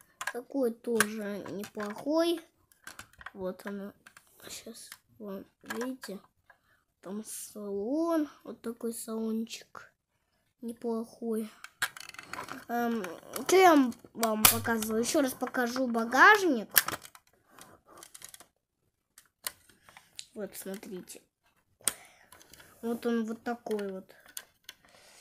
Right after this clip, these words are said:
Закроем сейчас багажник. Оп. Э, фарки такие за не-, неплохие тоже. Вот, видите?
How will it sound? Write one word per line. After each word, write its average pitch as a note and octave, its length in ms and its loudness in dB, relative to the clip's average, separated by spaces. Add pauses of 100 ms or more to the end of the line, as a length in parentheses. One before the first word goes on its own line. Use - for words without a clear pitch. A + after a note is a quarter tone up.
(2000)
Закроем B3+ 1500 -2
сейчас G3 460 -14
багажник. A3+ 640 -4 (600)
Оп. G3+ 140 -18 (1080)
Э, C4 260 4
фарки C4 480 6
такие C4+ 480 -2
за B3 160 -2
не-, A#3+ 240 -2
неплохие A3+ 640 -2
тоже. G#3+ 380 -4 (600)
Вот, G#3+ 360 -16 (140)
видите? A#3 480 -12